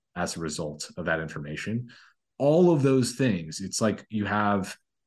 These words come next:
this very, very savvy business coach working with you one-on-one, on demand, twenty-four seven, three sixty-five. And if you don't use it, you're basically saying, "Hey, this is a,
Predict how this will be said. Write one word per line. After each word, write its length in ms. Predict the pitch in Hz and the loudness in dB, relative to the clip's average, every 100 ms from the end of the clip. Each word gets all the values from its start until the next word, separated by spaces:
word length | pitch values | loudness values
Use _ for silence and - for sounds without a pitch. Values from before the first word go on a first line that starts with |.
| _ | _
this 480 | 107 101 - - - - | 0 2 0 -4 -10 -12
very, 600 | 104 98 101 139 139 120 | -8 -4 2 4 4 4
very 340 | 107 120 113 101 | 4 4 2 0
savvy 460 | - 113 104 95 76 - | -2 -2 -2 -4 -8 -2
business 440 | 113 127 113 90 | 0 0 0 -4
coach 360 | - 80 76 - - | -6 -8 -8 -10 -10
working 520 | 92 104 127 127 101 | -4 0 2 2 0
with 180 | 85 - | -2 -6
you 120 | 78 78 | -8 -8
one-on-one, 720 | 80 101 113 113 98 98 90 - | -4 0 2 2 2 0 -4 -6
on 260 | 95 101 113 | -4 0 2
demand, 520 | 101 92 85 80 - | 2 0 -2 -8 -12
twenty-four 520 | - 104 113 113 107 | -6 0 2 2 0
seven, 320 | 98 95 92 | 0 0 0
three 200 | 85 95 | -2 -4
sixty-five. 560 | 95 98 - 95 98 90 | -4 -4 -6 -4 -2 -4
And 100 | 87 | -4
if 140 | 82 | -8
you 60 | 82 | -10
don't 460 | 78 92 104 135 85 | -6 -2 -2 -4 -4
use 260 | 90 90 | -4 0
it, 260 | 156 185 - _ _ _ _ _ _ _ | 0 0 -6 _ _ _ _ _ _ _
you're 340 | 98 101 101 92 | 2 4 4 2
basically 600 | - 110 110 113 113 101 | 0 2 2 0 0 -2
saying, 280 | - 98 | -2 -4
"Hey, 180 | 90 113 | 0 0
this 240 | 90 107 156 | 0 0 -2
is 160 | 110 | 0
a, 300 | 104 92 87 | 0 0 -2